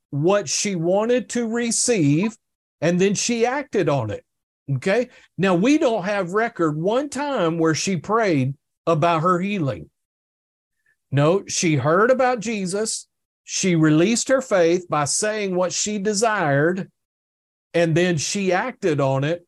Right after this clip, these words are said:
and, and made contact with the healing power of God, and it moved in her life and produced and caused her life to be made healed and whole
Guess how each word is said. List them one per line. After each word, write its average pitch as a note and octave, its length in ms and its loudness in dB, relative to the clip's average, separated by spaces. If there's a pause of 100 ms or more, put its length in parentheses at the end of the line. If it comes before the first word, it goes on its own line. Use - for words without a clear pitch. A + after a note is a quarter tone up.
and, C#3 360 -2 (120)
and D#3+ 260 2
made F3+ 360 0
contact E3 840 -2 (340)
with F3 240 2
the D#3+ 80 2
healing G#3 460 -2
power F3+ 360 2
of D3 160 0
God, D#3 380 0 (220)
and E3 120 2
it C#3 200 -2
moved F#3+ 420 0
in F3+ 140 0
her F#3 160 0
life D#3 340 0 (260)
and D3+ 220 -2
produced C#3+ 720 0
and D3+ 180 -2
caused E3+ 400 2
her F3 160 0
life C#3+ 340 0 (420)
to D#3+ 100 4
be D3 200 2
made D3 360 0
healed D#3 500 0 (100)
and D#3+ 460 -2 (380)
whole C#3+ 440 0